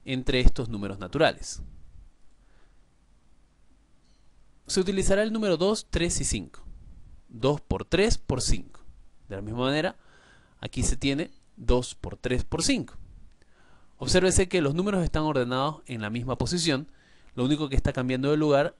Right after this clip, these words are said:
es la ubicación del paréntesis. El paréntesis asocia dos por tres en este lado y asocia tres por cinco en este otro miembro. Dos por tres es seis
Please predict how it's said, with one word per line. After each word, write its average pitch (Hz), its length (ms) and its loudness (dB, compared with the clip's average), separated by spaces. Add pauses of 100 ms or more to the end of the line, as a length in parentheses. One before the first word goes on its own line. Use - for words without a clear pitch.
es - 360 0 (380)
la 113 120 -2
ubicación 117 680 0
del 110 220 -6
paréntesis. - 840 -10 (160)
El - 120 -10
paréntesis 127 500 0
asocia 113 340 0
dos 117 160 -2
por 139 180 0
tres - 520 2
en - 140 -12
este 113 280 -6
lado 151 380 -2 (480)
y 110 120 -4
asocia 127 480 -2 (160)
tres 127 240 0
por 151 220 -4
cinco 127 440 -4
en 113 140 -8
este 113 240 4
otro 107 200 -4
miembro. - 380 -12 (1400)
Dos 139 300 4
por - 180 -4
tres 117 320 0
es 98 120 0
seis - 720 0